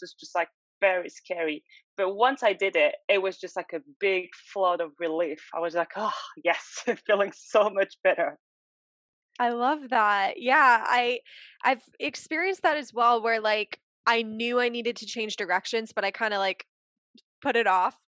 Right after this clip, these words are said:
Speaker 2: so to speak. I procrastinated it for a while because especially you, you mentioned you already had an established business. You had already invested a lot in your night shift worker business. So to,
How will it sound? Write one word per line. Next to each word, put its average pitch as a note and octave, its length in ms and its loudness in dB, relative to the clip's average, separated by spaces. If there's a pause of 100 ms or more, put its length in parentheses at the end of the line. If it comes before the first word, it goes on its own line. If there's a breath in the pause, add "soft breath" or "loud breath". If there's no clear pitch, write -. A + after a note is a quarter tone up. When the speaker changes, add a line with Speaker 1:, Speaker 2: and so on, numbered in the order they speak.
(160)
Speaker 2:
so C4 160 0
to D4+ 140 0
speak. C4 320 -6
I A#3 80 2
procrastinated G#3+ 840 -4
it A3+ 220 0 (400 soft breath)
for - 160 -2
a A3 80 -2
while B3 400 4
because A#3+ 460 -4 (320 loud breath)
especially C#4 640 -2
you, A#3+ 240 -8
you A#3 120 -10
mentioned C4 340 -6
you A#3 80 -2
already A3 180 -2
had A3+ 280 0
an F4 120 -2
established G#3 760 -2
business. A#3 420 -2
You A#3 80 -2
had G#3+ 80 0
already G#3 240 0
invested G#3+ 460 -4
a A#3+ 80 0
lot A3+ 480 4
in A3 460 -4
your G3+ 600 -2 (400 soft breath)
night G#3+ 320 -2
shift - 260 -4
worker A3+ 260 -2
business. G#3+ 640 -4
So A3 260 -2
to, A#3 500 -6